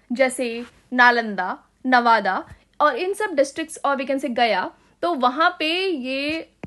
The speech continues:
अ, पानी को पहुँचाया जाए, गंगा वाटर को पहुँचाया जाए for the purpose of drinking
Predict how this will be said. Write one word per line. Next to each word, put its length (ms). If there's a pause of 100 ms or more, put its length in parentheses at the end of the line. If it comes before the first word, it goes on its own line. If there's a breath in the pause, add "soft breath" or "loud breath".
(140)
अ, 200
पानी 380
को 160
पहुँचाया 560
जाए, 220
गंगा 300
वाटर 300
को 120
पहुँचाया 480
जाए 240 (240 soft breath)
for 100
the 140
purpose 400
of 260
drinking 500